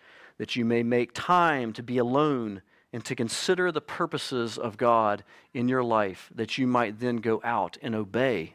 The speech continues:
and walk in those ways. Let's pray together. Lord Jesus, thank you for this time together this morning. I thank you for your word and for the,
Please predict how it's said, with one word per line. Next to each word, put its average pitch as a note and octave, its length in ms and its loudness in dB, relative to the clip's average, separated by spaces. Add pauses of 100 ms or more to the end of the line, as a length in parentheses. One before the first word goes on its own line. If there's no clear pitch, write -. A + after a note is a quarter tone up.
(120)
and G#2+ 180 -6
walk G#2 480 2
in F#2+ 160 -8
those F#2 260 -8
ways. E2+ 400 -6 (580)
Let's A2 140 -10
pray G2+ 160 -4
together. E2+ 280 -10 (1300)
Lord C#3+ 140 6
Jesus, D#3 300 6
thank E3 240 2
you E3 100 0
for D3 140 0
this D3 160 4
time D#3+ 420 2
together C#3 460 2
this C3 240 -4
morning. C#3+ 420 0 (220)
I A2+ 100 -6
thank E3+ 380 0
you E3 160 -4
for C#3 200 -4
your A#2+ 200 0
word C#3 600 0
and A#2 240 -4
for A#2 320 0
the, G#2+ 300 -6